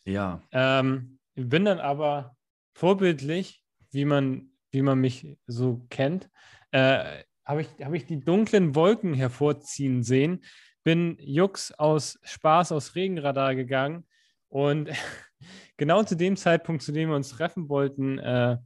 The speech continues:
Speaker 2: hängt eine riesige, äh, Gewitterfront über Hamburg. Ähm,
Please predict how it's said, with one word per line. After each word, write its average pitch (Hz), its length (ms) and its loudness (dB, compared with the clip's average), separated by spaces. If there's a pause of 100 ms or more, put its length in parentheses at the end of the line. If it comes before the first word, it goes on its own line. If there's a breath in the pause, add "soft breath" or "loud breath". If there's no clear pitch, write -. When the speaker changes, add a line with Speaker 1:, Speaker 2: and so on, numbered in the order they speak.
(440 soft breath)
Speaker 2:
hängt 147 320 0
eine 131 400 0
riesige, 147 720 -2
äh, 123 240 -6
Gewitterfront 117 840 -2
über 117 240 -4
Hamburg. 113 460 -4 (520 soft breath)
Ähm, 120 640 0